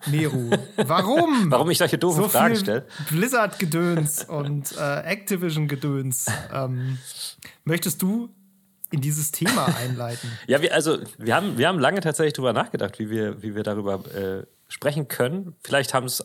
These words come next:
Speaker 2: oder ich hoffe, dass es einige mitbekommen haben, weil Activision Blizzard gab es oder gibt es einige diskussionswürdige Probleme, die aufgetreten sind in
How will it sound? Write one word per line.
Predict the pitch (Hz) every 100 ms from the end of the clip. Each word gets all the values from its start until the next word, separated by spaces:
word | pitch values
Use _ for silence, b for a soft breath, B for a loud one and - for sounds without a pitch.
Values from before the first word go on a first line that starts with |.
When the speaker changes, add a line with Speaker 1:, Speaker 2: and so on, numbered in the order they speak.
| -
Speaker 2:
oder | 95 87
ich | - -
hoffe, | 170 -
dass | 98
es | -
einige | - 98 95
mitbekommen | 117 110 95
haben, | 95 95
weil | 98 98 B B
Activision | - - 120 113 104 104
Blizzard | - 117 147 131 123 - B B B B B _
gab | - 110 -
es | 131 120 - -
oder | 104 92
gibt | - 175 147
es | 139 139 - -
einige | 101 123 127 120 113 107 104 113 _ _
diskussionswürdige | 117 - 104 123 147 - 120 113
Probleme, | 110 - 95 95 165 104 139
die | 143 98 - - -
aufgetreten | 101 101 104 - 107 98
sind | 104 101
in | - 95 95 98